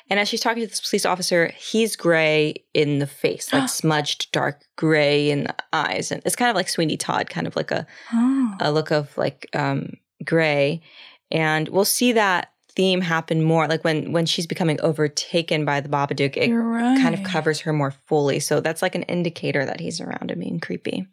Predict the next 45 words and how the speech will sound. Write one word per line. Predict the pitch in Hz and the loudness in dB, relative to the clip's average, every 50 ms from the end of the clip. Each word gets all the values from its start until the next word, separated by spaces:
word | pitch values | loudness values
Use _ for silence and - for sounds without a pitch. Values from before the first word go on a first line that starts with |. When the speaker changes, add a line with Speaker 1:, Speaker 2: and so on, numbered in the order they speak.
| _ _ _ - - | _ _ _ -10 -10
Speaker 2:
I | 202 | -4
didn't | - 254 233 214 | 0 0 0 0
clock | - 233 247 277 - - | 2 -2 -4 -4 -2 -4
that. | 214 208 220 226 - _ - | -4 -4 -4 -6 -10 _ -2
That's | 277 277 - | -2 -2 0
great. | - 254 269 254 - - _ - _ _ - - | 0 2 2 2 0 -4 _ -20 _ _ -4 2
I'm, | 226 233 | 4 4
like, | 247 233 220 | 4 4 4
rewatching | 226 233 233 208 190 208 - - 226 220 214 208 | 4 4 6 6 6 4 4 4 2 2 4 6
the | 214 196 180 - - _ - | 6 6 6 4 0 _ -6
second | - 220 202 208 208 | -2 0 0 2 2
half | 202 196 196 | 2 0 0
of | - | 0
the | 196 | -2
movie | 196 185 180 | 0 0 0
in | 180 | 2
my | 175 190 | 2 2
head. | 202 190 180 | 2 2 2
I'm | 185 185 | 2 2
like, | 175 175 175 - - - | 2 0 0 -2 -6 -6
<gasps> | 294 - - - _ _ _ _ _ _ _ - - 262 247 233 - - | -6 -6 -8 -18 _ _ _ _ _ _ _ -4 -2 -2 -2 -2 -4 -2
Speaker 1:
You're | 254 240 | 0 2
gonna | 240 240 254 | 4 4 2
have | 254 | 4
to | - 240 | 4 4
watch | 233 233 254 - 294 | 4 4 2 2 2
it | 254 | 0
again. | 262 240 269 262 254 - 277 233 - - - 214 - | 2 2 2 2 4 2 0 0 0 -2 -6 -4 0
<laughs> | 302 269 262 262 214 233 226 _ - - | 2 2 2 2 0 0 -4 _ 0 4
Speaker 2:
Oh, | 254 240 214 | 4 4 6
I'm | - 190 214 | 4 2 2
never | 214 196 190 - | 2 2 2 2
watching | 104 - - - - - | 2 0 0 -2 -6 -6
this | - - - | -6 -6 -6
again. | - - - - 285 285 - 285 262 | -4 -2 2 2 2 2 2 4 4
By | 262 254 | 6 6
the | 240 226 | 6 6
way, | 233 247 269 247 247 240 | 6 6 6 4 4 4
<laughs> | |
this | 233 285 285 254 | 4 4 4 4
is, | 226 202 - - - _ _ - - - | 2 -2 -6 -8 -12 _ _ -14 -8 -4
that, | 78 - 92 - | -2 -2 0 0
I'm | - 202 208 | 0 0 2
done. | 165 - 90 208 233 208 - - - 508 494 480 466 453 440 427 - - - - - - - - - _ - | 2 2 4 2 2 2 0 -6 -4 -2 -2 -2 -2 -2 -4 -6 -10 -12 -16 -20 -20 -20 -20 -20 -18 _ -6
Speaker 1:
So | 226 - 247 226 214 214 | -4 2 4 4 4 4